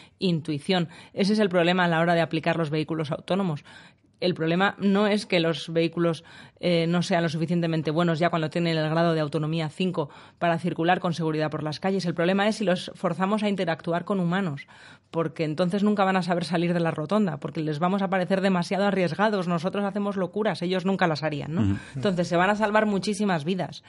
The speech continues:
Speaker 1: cuando lleguen los vehículos autónomos, porque ellos no beben, no se distraen cambiando de emisora, no han pasado la noche sin dormir,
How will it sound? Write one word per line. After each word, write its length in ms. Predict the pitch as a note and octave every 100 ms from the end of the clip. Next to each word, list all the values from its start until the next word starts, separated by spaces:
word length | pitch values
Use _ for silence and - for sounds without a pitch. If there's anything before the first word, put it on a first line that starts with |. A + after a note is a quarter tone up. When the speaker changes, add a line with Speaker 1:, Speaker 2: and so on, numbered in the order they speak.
| - - - _
Speaker 1:
cuando 280 | E3 D#3+ D#3
lleguen 260 | E3 E3+
los 140 | E3+ D3+
vehículos 400 | D#3 D#3+ E3 D#3
autónomos, 500 | D3+ F3 F#3 G3+ G3
porque 300 | D3 - D#3+
ellos 300 | E3 E3+ - - - -
no 220 | D#3+ D#3
beben, 560 | D3+ G#3 A3 A3 A3+ A3 - - _
no 220 | E3+ E3
se 140 | D#3+ D#3
distraen 380 | D3+ E3 E3+
cambiando 460 | D#3+ D3+ D3+ D3+ D3
de 180 | D3 C#3+
emisora, 640 | C#3+ C#3 G3+ A3 A3 A3
no 360 | G3+ F3 E3 E3
han 140 | D#3+
pasado 320 | D#3 D#3 D#3
la 140 | D#3 D#3
noche 240 | D#3 D#3
sin 200 | C#3+ D3
dormir, 420 | C#3+ D#3 G#3 G#3+